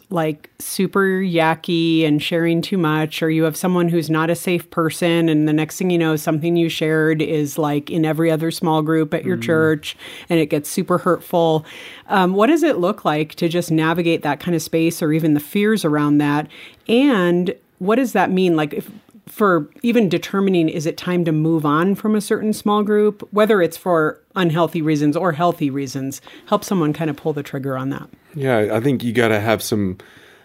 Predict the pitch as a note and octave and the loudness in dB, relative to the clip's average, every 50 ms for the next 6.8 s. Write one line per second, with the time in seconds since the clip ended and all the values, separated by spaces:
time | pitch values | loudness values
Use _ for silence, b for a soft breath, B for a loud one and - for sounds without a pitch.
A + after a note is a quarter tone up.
0 | B B - - - C3+ B2+ A#2 G#2 G2+ - - A#2+ A2+ A2 G2+ - - G2+ G2 | B B -6 -4 0 2 2 2 2 0 -2 0 2 2 2 2 0 -2 -2 0
1 | G2+ G2 - - A2 F#2 F#2+ F#2 F2+ E2+ G#2 G2+ A2 A2 G#2+ G#2+ G2 F#2+ - - | -2 -2 -2 -2 0 0 0 0 -2 -2 0 2 4 4 4 2 2 0 0 -2
2 | A2 F#2 F2+ F#2+ F#2+ G2 F#2+ - - - G#2 G2 F#2+ - - - - _ _ _ | -2 0 0 0 0 0 -2 -2 0 2 2 2 2 -2 -8 -20 -20 _ _ _
3 | - G#2 G2+ G2 F2+ G2 G2 - G2+ F#2+ F2+ F#2 F2+ F#2 G2+ G#2 G#2 - - A2 | -2 0 0 0 0 -2 -4 -2 0 0 2 2 2 4 4 2 2 0 -10 -8
4 | - - A2+ G2 G2 - - G#2 - - A2+ E2+ G2 F#2+ F#2+ F#2 - - G#2 G2+ | -2 0 0 0 0 -2 -4 -6 -2 -2 0 0 2 0 0 0 0 0 0 2
5 | G2 F2+ - - G#2 - - A2+ G2+ G2 G2 F2+ - G#2+ G2+ G#2 G#2 G2+ G2+ F#2+ | 2 0 0 -4 -4 -2 0 2 2 2 2 0 0 0 0 2 2 2 2 0
6 | F#2 F#2 F#2+ F2+ F2+ - - G#2+ G2 F2+ - G#2+ - - F2 | 0 0 -2 -2 -4 -4 -2 -2 0 0 0 -2 -2 -4 -6